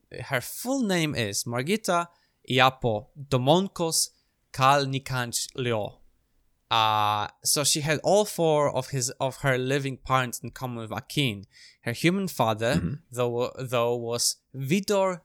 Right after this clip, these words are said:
Speaker 1: Domonkos, also known as Victor, who moved away and
Speaker 2: Yep.
Speaker 1: he, when he and Lilith got tired of one another. And we're told that Victor does come visit two, three times a year to see Margaret. Although he doesn't l-, like how Margaret looks, he still loves her.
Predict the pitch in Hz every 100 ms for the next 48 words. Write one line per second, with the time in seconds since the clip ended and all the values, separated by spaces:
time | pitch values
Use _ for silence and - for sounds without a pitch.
0 | 143 147 151 147 139 104 - - 147 -
1 | 170 151 160 151 151 233 - - - -
2 | _ _ _ _ - 156 185 190 165 156
3 | 156 147 147 139 160 147 151 - 131 131
4 | 127 - 165 143 127 131 127 113 139 131
5 | - 139 135 131 117 117 110 107 104 101
6 | - _ _ _ _ - 117 117 113 113
7 | 101 123 135 143 147 127 127 143 156 139
8 | - - 135 - - 131 120 123 123 -
9 | 135 127 - 123 131 117 - 113 123 127
10 | 117 - 120 110 104 104 101 - 120 123
11 | - 127 123 120 113 120 123 - 120 113
12 | - - 110 113 110 117 131 123 120 -
13 | 117 - 127 113 113 135 -